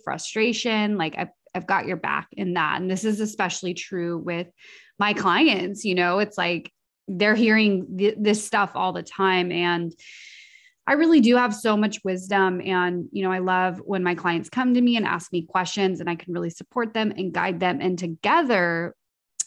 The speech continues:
we can help have them move forward in life. And that is the biggest joy for me with coaching. And I also love these moments with you here on the podcast, where when a clear message comes through, I can make it into an episode and share it with you. And as always,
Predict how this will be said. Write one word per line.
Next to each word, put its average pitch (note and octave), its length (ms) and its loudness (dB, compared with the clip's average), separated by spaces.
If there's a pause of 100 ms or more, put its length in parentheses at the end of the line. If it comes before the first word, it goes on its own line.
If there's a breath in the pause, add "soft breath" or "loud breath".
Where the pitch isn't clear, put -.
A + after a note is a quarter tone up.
(180)
we F#3+ 200 0
can G#3 120 0
help F#3 420 -2 (120)
have G3+ 260 -2
them G3+ 280 4
move E3+ 220 0
forward D#3+ 320 -4
in E3+ 180 -4
life. D3 340 -8
And E3+ 200 -6
that F#3+ 180 0
is F3+ 160 -2
the G3 80 -4
biggest F3 400 -2
joy F3 240 -2
for F3 180 -8
me F3 460 -4
with E3+ 320 -6
coaching. A3+ 760 -4
And F3+ 280 0
I E3 120 -2
also F3+ 340 -2
love E3+ 520 0
these F3+ 260 -2
moments E3+ 440 0
with E3 160 -6
you G#3 400 4
here G3 220 0
on F3+ 100 0
the E3+ 80 -2
podcast, E3+ 800 -4
where E3+ 320 -4 (340 loud breath)
when F#3 140 2
a F#3+ 40 2
clear A3 360 4
message G3+ 400 2
comes F#3 320 -2
through, F#3 400 0 (580)
I A3 120 4
can A3+ 100 4
make G#3+ 160 4
it G3+ 80 2
into G3 260 0
an F#3+ 100 0
episode A3 520 -2
and F#3 180 -4
share F3 300 0
it - 80 -2
with G#3+ 180 -2
you. B3+ 220 2
And G3 320 0
as A3 240 0
always, F3+ 640 0